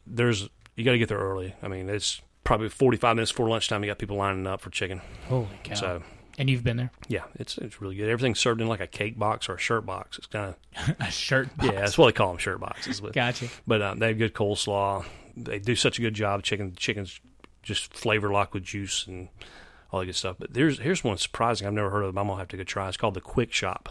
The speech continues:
Speaker 2: Hmm.
Speaker 1: It's attached to a gas station. It's down in East Boulevard. Evidently, they've been doing it for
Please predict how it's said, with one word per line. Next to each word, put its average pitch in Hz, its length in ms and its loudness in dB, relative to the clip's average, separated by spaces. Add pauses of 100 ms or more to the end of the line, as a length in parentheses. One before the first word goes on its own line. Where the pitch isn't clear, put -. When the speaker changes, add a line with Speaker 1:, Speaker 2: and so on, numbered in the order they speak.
(260)
Speaker 2:
Hmm. 208 140 6 (420)
Speaker 1:
It's - 80 -16
attached - 320 -4
to 107 60 0
a - 20 0
gas 104 280 2
station. 104 400 -2
It's 95 120 -6
down 101 220 0
in 95 180 -6
East 110 240 -4
Boulevard. 101 600 0 (560)
Evidently, 117 360 4
they've 110 120 4
been 104 120 0
doing 104 160 -2
it - 80 -8
for 95 260 -4